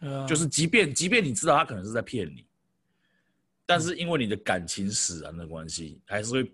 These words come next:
Speaker 2: 迫使你可能会去相信他。
Speaker 1: 稍微先，先观察一下。
Speaker 2: 对。
Speaker 1: 他哪知道一观察就是慢慢，如果不够理智冷静，就可能会步入他的陷阱。
Speaker 2: 对，假如说这个歹徒对你，对你们家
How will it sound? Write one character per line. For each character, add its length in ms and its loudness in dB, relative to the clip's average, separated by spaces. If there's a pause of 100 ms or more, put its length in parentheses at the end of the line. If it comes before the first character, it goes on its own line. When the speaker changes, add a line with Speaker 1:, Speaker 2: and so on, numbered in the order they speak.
(560)
Speaker 2:
迫 260 6
使 160 -2
你 300 -4 (180)
可 140 -2
能 100 0
会 100 4
去 100 4
相 300 2
信 260 0
他。 380 -2
Speaker 1:
稍 220 6
微 240 4
先， 420 -2
先 240 -4
观 180 2
察 220 -6
一 80 -4
下。 320 -6 (580)
Speaker 2:
对。 120 8
Speaker 1:
他 40 12
哪 160 8
知 120 4
道 160 10
一 40 6
观 240 6
察 160 4
就 120 2
是 160 2
慢 200 4
慢， 240 4 (140)
如 180 6
果 120 8
不 160 6
够 200 10
理 280 4
智 320 2
冷 240 4
静， 240 6
就 100 6
可 140 4
能 80 4
会 80 4
步 240 6
入 120 4
他 140 2
的 80 -2
陷 300 -4
阱。 160 -18 (640)
Speaker 2:
对， 300 6 (200)
假 160 6
如 100 8
说 220 10
这 100 8
个 100 8
歹 300 6
徒 180 2
对 200 6
你， 180 0 (220)
对 160 6
你 100 2
们 220 0
家 320 4